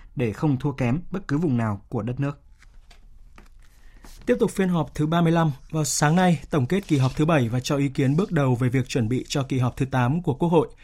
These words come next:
Speaker 2: Ủy ban Thường vụ Quốc hội chưa đồng ý với việc giảm hoặc là bỏ thảo luận ở tổ tại các kỳ họp Quốc hội, đồng thời đề nghị nâng cao chất lượng tổng kết thi hành luật, pháp lệnh, cải tiến báo cáo kinh tế xã hội và tập trung vào một số vấn đề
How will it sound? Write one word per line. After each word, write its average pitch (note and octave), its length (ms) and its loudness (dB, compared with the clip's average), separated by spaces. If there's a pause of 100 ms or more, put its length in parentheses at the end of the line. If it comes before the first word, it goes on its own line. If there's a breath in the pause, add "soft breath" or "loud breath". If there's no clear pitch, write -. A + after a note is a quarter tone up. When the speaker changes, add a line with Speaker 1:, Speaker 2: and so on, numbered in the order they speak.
(220 loud breath)
Speaker 2:
Ủy D#3 120 8
ban F3 160 2
Thường E3 120 0
vụ D3+ 120 -2
Quốc G3 140 0
hội F3 280 2
chưa G#3+ 200 6
đồng D#3 160 6
ý C#3 160 4
với E3 100 0
việc D#3+ 200 2 (160)
giảm B2+ 420 2
hoặc B2+ 200 -4
là B2+ 80 -4
bỏ C3 280 0
thảo A#2+ 120 -2
luận B2+ 240 -2
ở B2+ 100 -2
tổ A#2+ 360 0
tại - 160 -8
các E3+ 160 -6
kỳ C3 100 0
họp A#2 160 0
Quốc E3+ 100 2
hội, D#3+ 220 2 (380 loud breath)
đồng E3+ 140 4
thời E3 160 2
đề D#3 140 4
nghị D3+ 220 2
nâng F#3+ 180 4
cao F#3 140 -2
chất A3 160 -2
lượng F3+ 180 0
tổng A#2+ 240 -2
kết G3+ 220 0
thi F3+ 100 2
hành C#3 160 0
luật, B2 200 0
pháp F#3 220 -4
lệnh, D#3+ 160 2 (460 soft breath)
cải D3 160 -2
tiến C#3 300 0
báo C#3+ 120 0
cáo C#3 180 -4
kinh D3 160 -2
tế C#3 100 -2
xã D3+ 120 -4
hội E3+ 220 0 (260 soft breath)
và D3 80 -2
tập D3 180 -2
trung F3 200 0
vào D3 100 0
một A#2+ 80 0
số B2+ 160 -2
vấn C3 120 -2
đề C3+ 220 2